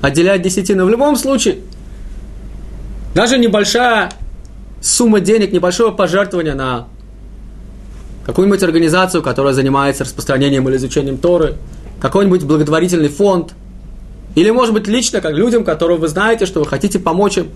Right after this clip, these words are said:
вы знаете, что они в тяжелой ситуации. Даже небольшая сумма — это тоже исполнение заповеди. Это тоже проявление того, о чём мы с вами сегодня говорили. Хесед олам ебане. Мир будет отстроен, хесед.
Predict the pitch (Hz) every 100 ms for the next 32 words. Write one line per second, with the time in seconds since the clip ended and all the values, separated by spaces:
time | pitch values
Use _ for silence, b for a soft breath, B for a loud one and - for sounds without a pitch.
0 | - - - 135 180 180 - 160 156 151
1 | 160 170 165 156 180 180 160 - B B
2 | B B - - - - 226 254 240 226
3 | 226 254 240 226 277 240 - - 175 -
4 | 262 220 233 214 - - - - - 180
5 | 175 196 185 170 196 190 139 - - -
6 | - - - - - - - 151 151 233
7 | 214 196 170 156 196 226 202 180 170 -
8 | - - - - - - - - - 160
9 | 214 214 208 190 190 190 185 190 196 190
10 | 190 196 220 185 - - 233 240 247 -
11 | 180 190 226 208 196 185 190 233 202 113
12 | 131 247 262 202 220 202 165 156 - 226
13 | 247 269 269 254 220 220 226 -